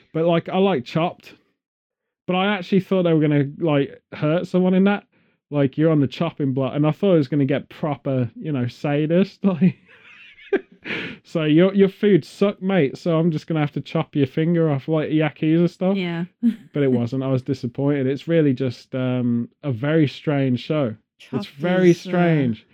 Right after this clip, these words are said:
Speaker 1: It's like, here you got, like, pork. I'm just gonna set this up for the Europeans who don't know how crazy American food shows are.
Speaker 2: Mm.
Speaker 1: If you're in France right now and you're listening,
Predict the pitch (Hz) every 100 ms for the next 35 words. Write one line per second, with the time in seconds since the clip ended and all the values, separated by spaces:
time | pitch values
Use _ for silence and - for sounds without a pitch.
0 | _ - 147 - 160 - 208 202 175 175
1 | 185 170 170 151 147 _ _ _ _ _
2 | - 196 196 202 - - _ _ _ -
3 | 160 165 160 180 196 170 - 160 143 -
4 | 156 127 151 143 147 143 - 151 147 127
5 | 135 143 147 147 135 123 131 - - 147
6 | 147 127 127 113 113 _ _ _ - 139
7 | 135 131 131 120 151 143 131 135 123 117
8 | 117 110 - 190 190 190 247 254 226 -
9 | 139 135 196 185 - _ _ - 156 156
10 | 143 139 180 160 143 - 170 196